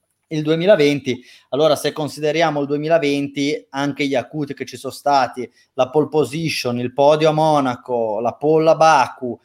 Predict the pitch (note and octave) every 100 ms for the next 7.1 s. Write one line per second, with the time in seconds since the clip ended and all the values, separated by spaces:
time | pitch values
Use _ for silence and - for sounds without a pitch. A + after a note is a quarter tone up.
0 | _ _ _ _ C3+ F3+ F#3+ D#3+ D3 C3+
1 | B2 - _ _ - C#3+ D3 C#3+ D3 E3+
2 | F#3+ F#3+ F#3 F3+ F3 F3+ - _ _ _
3 | - - _ _ C#3 C#3 A#2+ - D#3 D#3
4 | D#3+ D3+ D#3 - F#3 F#3 D3 C3 C3+ B2+
5 | C3 E3 D#3 D#3+ D#3 C3+ C#3 C3+ C#3 -
6 | F#3+ - D3+ C#3+ - C3 C#3+ C#3 C#3+ -